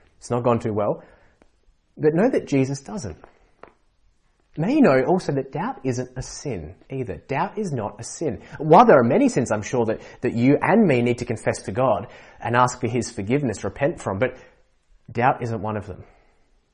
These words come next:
It's quite legitimate to doubt. After all, the Christian message is, is proclaiming something quite extraordinary that has broken into our world,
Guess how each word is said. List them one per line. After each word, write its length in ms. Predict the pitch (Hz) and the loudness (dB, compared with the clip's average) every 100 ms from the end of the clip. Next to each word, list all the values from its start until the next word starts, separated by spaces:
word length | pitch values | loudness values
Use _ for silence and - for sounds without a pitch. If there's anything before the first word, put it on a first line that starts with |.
| _ _ _ _ _ _ _ _ _ _ _ | _ _ _ _ _ _ _ _ _ _ _
It's 120 | 123 - | -16 -6
quite 300 | - 151 117 | -2 -2 -2
legitimate 460 | 113 147 117 - | -6 -4 -4 -6
to 80 | 101 | -12
doubt. 280 | 92 92 - _ _ - | -14 -16 -20 _ _ -8
After 360 | 147 - 123 | -8 -4 -2
all, 200 | 104 107 - _ _ _ _ _ - | -2 -4 -10 _ _ _ _ _ -10
the 60 | |
Christian 520 | - 190 190 131 113 - | 0 0 0 -6 -6 -8
message 440 | 104 - 127 127 | -10 -8 -8 -6
is, 180 | 120 117 | -8 -6
is 260 | 117 110 - _ - _ _ | -6 -8 -10 _ -20 _ _
proclaiming 680 | - 131 - 131 220 190 104 | -4 -4 -2 2 2 2 -2
something 480 | - - 165 131 117 | -2 -2 0 -2 -6
quite 340 | - - 254 | -10 -4 2
extraordinary 540 | 233 - 202 180 110 95 | 2 2 2 2 0 -2
that 100 | 131 | 0
has 140 | 127 | 0
broken 420 | 117 135 208 208 | 0 4 4 4
into 240 | 170 165 160 | 0 0 0
our 140 | 160 | 0
world, 220 | 110 113 | 2 0